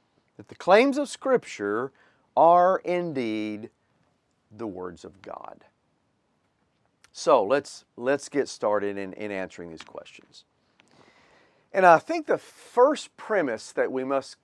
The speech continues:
come to agree upon i-, is the authority of Scripture means that all the words in the Bible are God's words.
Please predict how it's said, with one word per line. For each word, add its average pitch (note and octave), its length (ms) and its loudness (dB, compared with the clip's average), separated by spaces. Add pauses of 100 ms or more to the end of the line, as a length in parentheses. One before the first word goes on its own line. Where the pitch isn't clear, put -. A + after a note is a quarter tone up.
come D3+ 400 -4
to A2+ 320 -6
agree A2+ 500 0
upon G2+ 600 -4
i-, F#2+ 60 -16 (120)
is G#2 800 -8 (1120)
the E3 140 4
authority D4 640 6
of F#3+ 140 4
Scripture G#3+ 760 0
means A#2+ 960 -4
that A#2+ 300 4
all A#3 560 10
the C4 160 0
words F#3+ 640 2
in C#3+ 180 -2
the A#2+ 100 -2
Bible A#2 840 2
are A#2 200 0
God's B2+ 640 4
words. G2+ 960 -4